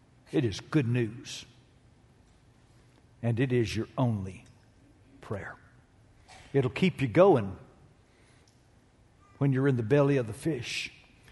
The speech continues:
And you won't give up because you know God doesn't give up. God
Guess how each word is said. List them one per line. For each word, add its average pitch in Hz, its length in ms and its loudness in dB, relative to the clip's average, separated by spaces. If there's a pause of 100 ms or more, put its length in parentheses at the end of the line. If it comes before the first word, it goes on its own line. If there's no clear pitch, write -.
(540)
And 170 120 4
you 131 120 4
won't 143 260 2
give 160 160 4
up 165 320 -2 (800)
because 143 340 2
you 196 140 6
know 139 160 2 (160)
God 170 400 2
doesn't 107 320 -4 (1200)
give 110 160 -2
up. - 160 -8 (3750)
God 151 440 6